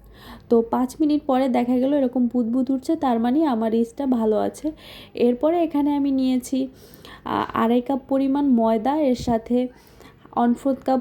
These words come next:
পরিমাণ পাউডার মিল্ক, আর নিয়েছি পরিমাণ মতো লবণ।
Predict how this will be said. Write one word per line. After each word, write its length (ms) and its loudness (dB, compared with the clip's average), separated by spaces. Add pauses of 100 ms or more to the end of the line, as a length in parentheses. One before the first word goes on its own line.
পরিমাণ 480 2
পাউডার 400 0
মিল্ক, 380 0
আর 300 0
নিয়েছি 420 -2
পরিমাণ 460 0
মতো 240 0
লবণ। 540 0